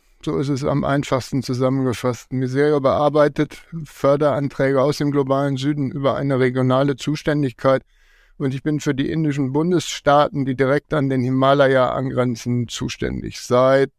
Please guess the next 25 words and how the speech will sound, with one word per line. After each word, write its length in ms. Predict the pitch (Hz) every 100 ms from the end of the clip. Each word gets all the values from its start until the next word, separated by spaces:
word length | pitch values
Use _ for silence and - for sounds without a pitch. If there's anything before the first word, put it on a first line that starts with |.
| - - -
neun 340 | 127 131 131
Jahren. 540 | 123 123 127 123 113 110 _ _ _ _ _ _ _
Ich 140 | -
hab 100 | 135 -
vorher 440 | - 139 147 147 139
lange 380 | 135 143 165 156
Zeit, 460 | - 143 143 135
hab 120 | 143
ich 120 | 135 131
mich 260 | 135 127
ums 180 | 127 -
Amazonas-Tiefland 1160 | 127 139 - 165 175 165 - 175 165 165 156 -
gekümmert 520 | 143 - 160 156 143
in 140 | 139
Brasilien. 680 | 127 127 123 143 160 151 139
Ich 120 | 123
bin 140 | 147
noch 120 | 143 135
mal 300 | 139 135 143
Entwicklungshelfer 920 | 127 139 143 170 147 151 143 147 -
in 200 | 156 190
Brasilien 520 | 165 156 147 147 143
gewesen. 500 | 135 127 135 139 127
Ich 140 | 117
hab 120 | -